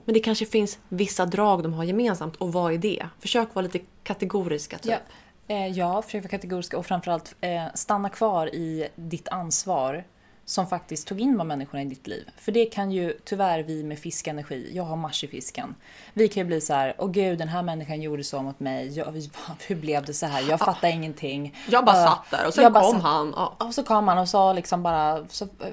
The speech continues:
Speaker 2: "Gjorde vi det här?" Och sen så försvann han och så förstörde han allting.
Speaker 1: <laughs>
Speaker 2: Det är
Speaker 1: Ja.
Speaker 2: så fiskigt
Speaker 1: Ja.
Speaker 2: att gå in, att, att,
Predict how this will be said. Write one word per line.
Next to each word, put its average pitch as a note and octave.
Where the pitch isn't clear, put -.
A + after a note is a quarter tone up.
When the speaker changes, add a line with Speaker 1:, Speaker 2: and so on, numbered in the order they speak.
Speaker 2:
"Gjorde A3
vi D#4+
det C#4
här?" C#3+
Och C#3+
sen G3
så G#3
försvann G#3+
han D3+
och C#3+
så -
förstörde C4
han -
allting. -
Speaker 1:
<laughs> -
Speaker 2:
Det B3
är A3+
Speaker 1:
Ja. A3
Speaker 2:
så A#3+
fiskigt G#3+
Speaker 1:
Ja. A#3
Speaker 2:
att A3+
gå G#3+
in, D#3+
att, -
att, A3